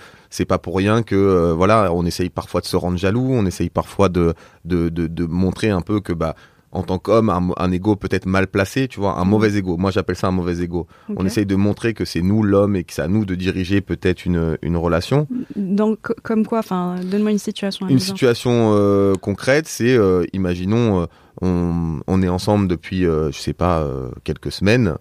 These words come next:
Speaker 1: On
Speaker 2: Mhm.
Speaker 1: vient de se décou-, enfin, on vient de se rencontrer, euh, on se voit de temps en temps. Euh,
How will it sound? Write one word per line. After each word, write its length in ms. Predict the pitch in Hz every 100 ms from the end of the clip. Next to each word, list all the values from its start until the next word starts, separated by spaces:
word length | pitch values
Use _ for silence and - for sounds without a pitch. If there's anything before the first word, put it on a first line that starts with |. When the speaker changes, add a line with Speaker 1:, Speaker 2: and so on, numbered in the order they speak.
| -
Speaker 1:
On 160 | 87
Speaker 2:
Mhm. 60 | 87
Speaker 1:
vient 120 | 92
de 40 | 90
se 120 | 82
décou-, 340 | 80 - 80
enfin, 260 | 67 78 76 67
on 100 | 80
vient 160 | 90
de 60 | 87
se 100 | -
rencontrer, 680 | 80 82 80 78 92 101 107
euh, 40 | 87 - - -
on 100 | 85
se 40 |
voit 140 | 85 82
de 40 |
temps 140 | - 85
en 80 |
temps. 300 | 82 104 127 - - - _ -
Euh, 200 | 92 87